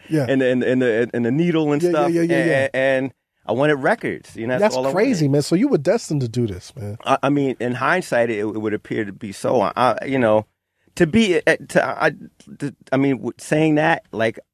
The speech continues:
Speaker 2: I'm just happy to be here. Like,
Speaker 1: Right.
Speaker 2: I'm, like, you know, it's,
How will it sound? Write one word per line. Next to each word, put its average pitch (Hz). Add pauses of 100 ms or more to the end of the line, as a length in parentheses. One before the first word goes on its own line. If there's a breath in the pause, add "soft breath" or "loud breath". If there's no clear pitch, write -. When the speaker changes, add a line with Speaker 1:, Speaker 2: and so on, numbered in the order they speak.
(320)
Speaker 2:
I'm 151
just 139
happy 127
to 101
be 127
here. 98
Like, 98
Speaker 1:
Right. 113
Speaker 2:
I'm, 127
like, 113
you 120
know, 104
it's, 107